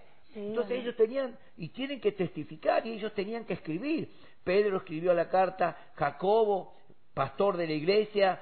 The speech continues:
Speaker 2: Juan escribió no solamente el Evangelio, escribió tres cartas y el Apocalipsis. Fíjense,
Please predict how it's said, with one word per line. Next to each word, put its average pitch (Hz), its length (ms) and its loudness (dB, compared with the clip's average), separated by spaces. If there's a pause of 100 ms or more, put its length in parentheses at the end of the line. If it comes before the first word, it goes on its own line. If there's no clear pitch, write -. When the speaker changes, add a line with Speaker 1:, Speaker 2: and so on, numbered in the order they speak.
(140)
Speaker 2:
Juan 233 440 0
escribió 196 720 4 (120)
no 196 160 2
solamente 196 400 0
el 185 60 0
Evangelio, 185 560 0 (160)
escribió 160 520 0
tres 214 180 -4
cartas 220 540 6 (120)
y 247 280 0
el 233 140 6
Apocalipsis. 208 920 0
Fíjense, 233 640 -4